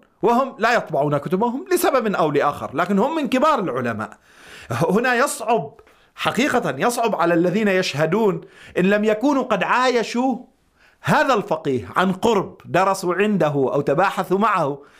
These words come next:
أن يشخصوا أعلميته، لأن تشخيص الأعلمية يكون من أدواتها إما من العشرة العلمية، وإما من القراءة في الكتب، وإما من الاطلاع على ما يسمى بالتقريرات التي كتبها تلامذته بعد،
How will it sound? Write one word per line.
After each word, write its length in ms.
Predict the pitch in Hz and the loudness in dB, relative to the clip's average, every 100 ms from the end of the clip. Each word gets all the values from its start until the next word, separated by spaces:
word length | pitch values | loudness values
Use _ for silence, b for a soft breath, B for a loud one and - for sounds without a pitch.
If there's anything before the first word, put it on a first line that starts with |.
| B - | B -2
أن 140 | 175 | 0
يشخصوا 520 | - 330 226 240 214 | 0 -2 -2 -2 0
أعلميته، 800 | 190 180 208 220 247 269 156 110 B B B | 0 0 0 2 2 0 -4 -6 B B B
لأن 220 | 147 170 | 0 0
تشخيص 340 | 165 - 330 | -2 -2 0
الأعلمية 480 | 175 156 143 143 143 | 0 0 -2 0 0
يكون 300 | 190 202 233 | 0 0 -2
من 100 | 240 | 0
أدواتها 680 | 226 226 247 240 151 127 196 | 0 2 2 0 -4 -4 0
إما 300 | 202 196 151 B B B | 0 0 -2 B B B
من 120 | 165 | 0
العشرة 420 | 175 185 254 226 | 0 0 -2 0
العلمية، 720 | 220 180 190 170 151 139 151 - _ | 0 2 2 2 2 0 -4 -16 _
وإما 380 | 131 139 208 208 | -2 2 2 2
من 140 | 190 185 | 2 0
القراءة 480 | 165 170 202 226 | 0 0 2 2
في 120 | 226 208 | 0 -2
الكتب، 420 | - 214 190 175 - _ B B B B - | -2 0 0 -2 -18 _ B B B B -2
وإما 360 | 151 208 220 | 0 2 2
من 120 | 214 | 2
الاطلاع 460 | 196 180 185 208 226 | 0 -2 0 0 2
على 240 | 190 202 190 - 170 | 0 -2 -4 -10 -4
ما 160 | 170 | 0
يسمى 360 | 170 165 214 196 | 0 0 0 -2
بالتقريرات 880 | 175 - - 165 175 185 196 - 151 | -2 -6 -4 0 2 2 0 -2 -2
التي 280 | 160 175 | -2 -2
كتبها 480 | 170 180 202 190 160 | -2 0 0 0 -2
تلامذته 840 | 156 156 165 160 165 202 190 180 | 0 0 0 0 -2 0 2 2
بعد، 400 | 180 160 156 131 | 2 -2 -2 -6